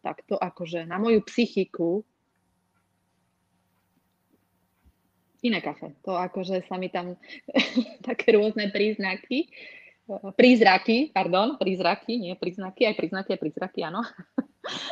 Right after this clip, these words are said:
<laughs> Že to bolo akože iná pecka, to... Fakt. Takže tam som si takisto zvedomila tie svoje tiene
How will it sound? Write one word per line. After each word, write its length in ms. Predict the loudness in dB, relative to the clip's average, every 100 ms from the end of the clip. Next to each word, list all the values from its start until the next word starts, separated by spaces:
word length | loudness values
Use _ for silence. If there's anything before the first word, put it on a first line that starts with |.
| -2
<laughs> 800 | -2 -4 -6 -6 -16 -16 -18 -6
Že 100 | -6 -4
to 80 |
bolo 200 | -2 0 -2
akože 280 | -6 -6 -4
iná 160 | -6
pecka, 480 | -4 -6 -4 -8 -8 _ _
to... 320 | -10 -8 -10 -16 _ _ _ _ _ _ _ _ -16
Fakt. 320 | -14 -14 -20 _ _
Takže 400 | -16 -12 -10 -8
tam 160 | -4 -4
som 160 | -2 -4
si 160 | -2
takisto 400 | 0 2 2 0
zvedomila 560 | 2 2 2 0 -2 0
tie 160 | -2
svoje 240 | -2 -2 -2
tiene 520 | 0 -2 -2 -8 -10